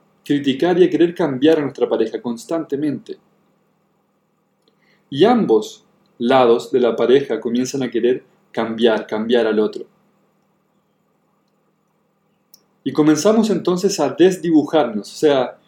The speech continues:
por darle el gusto a la pareja finalmente, comenzamos a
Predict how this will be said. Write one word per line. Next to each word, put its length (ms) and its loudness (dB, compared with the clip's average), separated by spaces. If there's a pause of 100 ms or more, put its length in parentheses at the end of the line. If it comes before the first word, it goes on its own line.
(160)
por 180 4
darle 280 4
el 100 2
gusto 240 0
a 40 2
la 120 4
pareja 440 2
finalmente, 560 -6
comenzamos 680 -2
a 220 -4